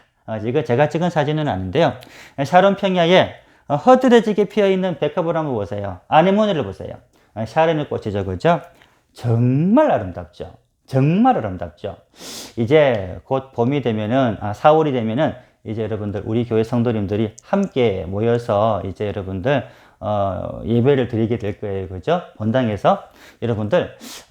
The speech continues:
본당에서 좀 예배 좀 드리다가 오월 달 따뜻하면은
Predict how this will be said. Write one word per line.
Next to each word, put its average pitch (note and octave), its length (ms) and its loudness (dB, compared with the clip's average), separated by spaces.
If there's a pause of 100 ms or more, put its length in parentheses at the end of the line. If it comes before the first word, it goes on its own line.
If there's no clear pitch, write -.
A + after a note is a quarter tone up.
본당에서 D3 800 2
좀 A2 160 -4
예배 A#2 200 -2
좀 A#2 140 -4
드리다가 G2 680 -8
오월 C#3+ 360 2
달 - 260 -10
따뜻하면은 E3 840 -2